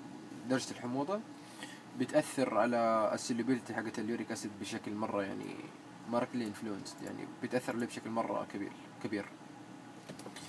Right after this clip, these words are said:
آه، دحين نحن خلصنا من الكاتابوليزم، هذاك كان يعني مرة مختصر شديد. عرفنا إنه الإند برودكت حيكون عبارة عن يوريك أسيد.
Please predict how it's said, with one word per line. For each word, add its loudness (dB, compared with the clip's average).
آه، 10
دحين 2
نحن 0
خلصنا 2
من -2
الكاتابوليزم، 0
هذاك -2
كان 0
يعني -4
مرة 2
مختصر -2
شديد. 0
عرفنا 2
إنه -2
الإند -2
برودكت 0
حيكون -2
عبارة 2
عن -2
يوريك 2
أسيد. 0